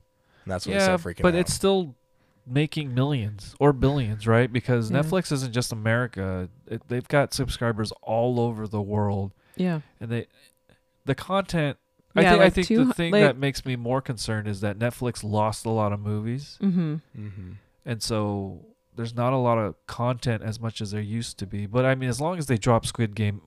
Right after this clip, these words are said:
Speaker 2: once a year,
Speaker 3: Mm.
Speaker 2: they're good to go.
Speaker 3: Yeah.
Speaker 2: You know what I mean? Brid-, Bridger-, Brid-, Bridgerton? Bridgerton?
Speaker 3: Bridgerton.
Speaker 2: Bridgerton.
Speaker 3: As long as
Speaker 2: Ozark.
Speaker 3: as long as they have those, like, phenomenon shows, at least, like, w-, a
Speaker 2: Yeah.
Speaker 3: couple of those, they're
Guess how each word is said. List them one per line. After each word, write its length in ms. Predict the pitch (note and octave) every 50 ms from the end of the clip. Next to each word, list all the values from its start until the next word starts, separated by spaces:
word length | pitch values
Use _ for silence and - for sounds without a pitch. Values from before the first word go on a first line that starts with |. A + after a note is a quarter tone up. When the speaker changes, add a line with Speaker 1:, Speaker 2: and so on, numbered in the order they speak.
| _ -
Speaker 2:
once 260 | - A2 A2+ A2+ - B2
a 80 | A2
year, 300 | G#2 G#2 G#2+ A2 B2+ - _ _ _ _ _ _ -
Speaker 3:
Mm. 320 | F#3+ G3 F#3 F3 E3 D#3 - _
Speaker 2:
they're 100 | - F#3+
good 220 | F3 - A#2+ G2
to 60 | F#2+ G#2
go. 300 | - G#2 G#2+ G2+ G2+ - - _ -
Speaker 3:
Yeah. 280 | E3 D#3 D3+ C#3+ D3 D3+ _ _ _ _ _ _
Speaker 2:
You 100 | - B2+
know 60 | A2+
what 60 | A2
I 20 | G#2+
mean? 160 | A2 A2+ A2 G#2+
Brid-, 180 | D3 C#3 C3 -
Bridger-, 380 | C3+ A#2+ A#2+ A2+ A#2+ C3+ - _ -
Brid-, 280 | A2+ G#2 G#2 B2 A#2 _ _ A#2+ - _
Bridgerton? 460 | - A2 G#2 B2+ C3+ - D#3 C#3+ B2+
Bridgerton? 540 | G2 C#3+ A2+ G2+ A2+ B2 A#2+ - C3 B2 B2+ C3+ _ -
Speaker 3:
Bridgerton. 520 | E3+ E3 D#3 D3+ D#3 D3+ - F3 D#3+ E3 _ _ _ _ _ _ _ _ _ _
Speaker 2:
Bridgerton. 720 | - B2 C3 A#2+ C3+ B2+ - - C3+ B2+ B2 B2 B2 A#2+ - _ _ _ _ _ _ _ _ _ _ _ _ _ _ _ _ _ _ _ _ _ _ _ _ _ _ _ _ _ _ -
Speaker 3:
As 120 | - F#2
long 140 | G2+ C3+ C#3+
as 60 | D3 B2 B2+
Speaker 2:
Ozark. 340 | B2 A#2+ A#2+ A#2+ - - - - -
Speaker 3:
as 120 | G3 -
long 160 | G3+ G#3 A#3+
as 80 | C4+ C4
they 80 | - B3+
have 140 | A#3 G#3 G3
those, 160 | F#3+ F#3 F#3
like, 160 | - D#3+ D#3 -
phenomenon 720 | - - D#3 C#3+ C#3 C3+ C#3+ D3+ D#3 E3 E3+ E3+ F3 F3+ F#3
shows, 460 | - - G3+ G3+ G3+ G3+ G#3+ G#3+ -
at 80 | D#3+ D#3
least, 220 | E3 D#3+ D#3+ - -
like, 160 | D3+ C#3 C3+
w-, 200 | C#3+ D3 D3 - _ _ _ _ _ _
a 60 | - D#3+
Speaker 2:
Yeah. 60 | D3+
Speaker 3:
couple 380 | A3 G3+ D#3 C#3+ F#2+ G2+ F3+ F3+
of 80 | F3+
those, 400 | F#3 G3+ G3+ G3+ G#3 A3+ A3+ G#3+
they're 280 | - F3 D#3+ D#3+ D#3